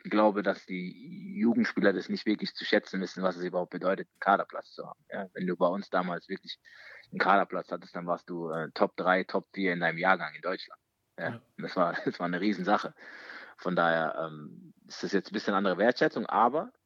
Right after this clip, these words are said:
Speaker 1: ich finde es gut, dass es so ist. Ja. Und es sollte ja auch so sein. Es, äh, ist ein, ist eine deutsche Liga. Ähm, das ist die deutsche Basketball-Bundesliga und er sollte auch ein deutsches Gesicht haben, ganz klar. Und das war zu der Zeit leider nicht so, nicht, nicht gegeben. Ähm, also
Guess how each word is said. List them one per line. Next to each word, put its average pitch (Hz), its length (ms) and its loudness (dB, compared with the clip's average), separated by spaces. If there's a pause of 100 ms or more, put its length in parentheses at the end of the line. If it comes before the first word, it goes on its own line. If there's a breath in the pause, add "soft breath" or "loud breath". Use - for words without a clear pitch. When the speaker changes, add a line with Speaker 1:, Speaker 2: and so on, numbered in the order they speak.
Speaker 1:
ich - 160 -16
finde 113 240 -2
es - 160 -8
gut, - 240 -2
dass - 160 -6
es - 100 -14
so - 100 -8
ist. - 220 -18
Ja. - 220 -8
Und - 80 -10
es 92 120 -6
sollte 107 280 4
ja 87 140 2
auch 85 120 -2
so - 120 -10
sein. 95 280 0 (140)
Es, - 400 -18
äh, - 240 -12 (200)
ist - 120 -10
ein, 87 200 -2
ist - 140 -8
eine 92 60 -4
deutsche 95 280 2
Liga. 107 360 -2 (600 loud breath)
Ähm, 85 220 -6
das 185 100 -6
ist - 60 -4
die 92 60 2
deutsche 90 240 0
Basketball-Bundesliga 95 760 0
und 87 120 -2
er 85 140 -4 (100)
sollte 92 340 0
auch 85 60 0
ein 90 80 -10
deutsches 92 320 -4
Gesicht 101 300 -2
haben, 82 180 -4
ganz 82 240 -4
klar. 76 380 -10
Und 92 80 -8
das 87 140 -6
war 90 140 2
zu 87 120 -8
der 101 180 6
Zeit 95 200 4
leider 95 220 4
nicht 101 240 -8
so, 101 140 -6
nicht, 104 300 -8
nicht 113 240 -6
gegeben. 113 440 2 (200)
Ähm, 180 320 -10 (120)
also 170 360 -4